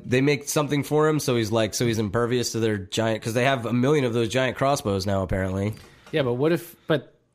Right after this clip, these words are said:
Speaker 2: they don't angle up. He could just fly straight up and come straight down on them and rain fire on them.
Speaker 1: I hope that's what happens.
Speaker 2: That's what I would do.
Speaker 1: I mean, I'm, like, at this point, like, I'm really just hoping that's what happens. Like, it should have happened, like,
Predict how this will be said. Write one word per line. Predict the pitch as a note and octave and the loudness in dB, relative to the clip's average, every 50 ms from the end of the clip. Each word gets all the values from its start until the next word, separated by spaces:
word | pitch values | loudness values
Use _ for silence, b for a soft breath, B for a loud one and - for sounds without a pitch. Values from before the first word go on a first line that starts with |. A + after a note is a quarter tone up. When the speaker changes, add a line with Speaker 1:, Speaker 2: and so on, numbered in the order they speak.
| _ _ _ _ _ _ | _ _ _ _ _ _
Speaker 2:
they | - D#3 D#3 | -2 0 2
don't | E3 F#3 F#3 E3+ - - _ _ _ _ | 2 2 2 0 -4 -12 _ _ _ _
angle | C#3+ D#3+ E3 D#3 D3 D3 C#3 B2+ - | -2 0 0 0 -2 -4 -4 -4 0
up. | D#3 E3 D3 - - - - | 0 0 0 0 -4 -10 -6
He | D3+ D3+ | -6 -6
could | D3 - F3+ E3+ | -4 -4 -6 -6
just | E3+ D3 - - | -6 -8 -10 -10
fly | - - E3+ E3 D#3 D3+ D3 C#3+ - - | -8 -4 -2 0 2 2 0 -2 -4 -6
straight | A#2+ - - - - E3+ E3 E3 - D#3 | -10 -10 -10 -4 -2 0 0 0 0 2
up | E3 E3+ E3 - | 0 0 0 0
and | C3+ C3 C3 | -4 -6 -4
come | - D3 C#3 C3+ | -4 -4 -4 -4
straight | - - - - C#3+ C#3+ B2 A#2+ | -4 -4 -2 -2 -2 -2 -2 -2
down | B2+ C3 C3+ D3+ D#3 | -4 -2 0 0 0
on | C#3 B2+ B2+ B2 | 0 0 -2 -2
them | B2 B2 B2 A#2+ | -2 -2 -4 -4
and | B2+ B2+ B2 B2+ B2 B2 B2 | -4 -4 -4 -4 -6 -6 -4
rain | C#3 C3+ C3 B2+ B2 | -2 -2 0 -2 -4
fire | A#2+ - _ D3 C#3 C#3+ C#3+ C3+ A#2+ A2 G#2+ | -6 -6 _ -2 0 2 2 2 2 0 -2
on | G#2 G2+ G2 G2+ | -6 -8 -10 -14
them. | F#2+ F2 - F#2+ - _ _ _ _ _ _ _ _ _ _ _ _ _ - | -16 -16 -18 -20 -20 _ _ _ _ _ _ _ _ _ _ _ _ _ 0
Speaker 1:
I | - D#3+ | 2 4
hope | D3+ F#3 F#3+ F#3+ | 4 4 4 4
that's | - G#2 - - | 2 0 2 0
what | F#2+ F2 | 0 0
happens. | E2+ E2+ - - E2+ E2 - - - - _ | -2 -4 -4 -6 -6 -6 -8 -10 -12 -18 _
Speaker 2:
That's | _ G#3+ | _ -10
what | E3 D3 | -8 -6
I | A#2+ A2+ B2+ | -6 -6 -8
would | G#2 F#2+ F#2+ | -10 -12 -16
do. | G2 - - - _ _ _ | -20 -20 -20 -20 _ _ _
Speaker 1:
I | - B2+ | 0 2
mean, | C3 B2+ B2 A#2+ A#2 A#2 - | 4 4 4 4 2 2 2
I'm, | C#3 D3+ D#3 D#3 - D3+ D3 D#3 D3+ | 4 4 4 4 2 0 -2 0 2
like, | C3+ D3+ C#3+ D3 | 2 4 4 4
at | C3 | 2
this | E3 E3 - | 2 0 2
point, | - D3 C3+ B2+ A2+ | 2 2 2 2 2
like, | A2 G#2+ | 2 2
I'm | A2 A2 A2+ A2+ | 2 2 2 2
really | A#2+ B2 A#2 A2+ G#2+ | 4 4 4 4 2
just | G#2 G#2+ G2 - | 2 0 0 0
hoping | G#2 G2 - F#2+ F#2+ | -2 -2 -2 -2 -2
that's | F2+ E2 - | -2 -2 -4
what | F2+ E2+ | -4 -4
happens. | F#2 F2+ F2 - F2 F2 - - | -2 -4 -4 -6 -8 -10 -6 -6
Like, | G2 G2 | -4 -4
it | A#2 A2 | -2 -2
should | - - D#3 D3 | 0 2 2 2
have | C3+ A2 | 2 2
happened, | A#2 B2+ A2 - A2+ G#2 G#2 F#2+ F2+ | 2 0 0 0 0 -2 -2 -2 -2
like, | G2 G2 F2+ F2 F2 E2+ - - - | -2 -2 0 0 -2 -6 -8 -14 -18